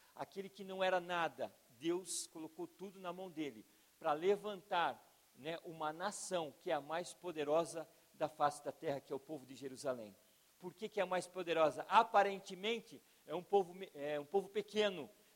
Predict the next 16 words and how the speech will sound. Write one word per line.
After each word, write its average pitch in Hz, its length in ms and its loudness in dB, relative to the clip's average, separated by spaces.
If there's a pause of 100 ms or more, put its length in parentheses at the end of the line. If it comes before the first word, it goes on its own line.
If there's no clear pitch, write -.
mas 156 220 -8
porque 175 280 -10
tem 165 240 -8
Deus 165 340 2
como 180 460 -8
o, 147 540 -10 (240)
o 151 100 -14
Senhor 170 360 -4
dos 127 140 -12
exércitos. - 800 -6
Ninguém 180 360 -4
pode 165 320 0
ir 147 40 -10
contra 143 320 -10
Israel, 131 380 -2
irmãos. 113 520 -12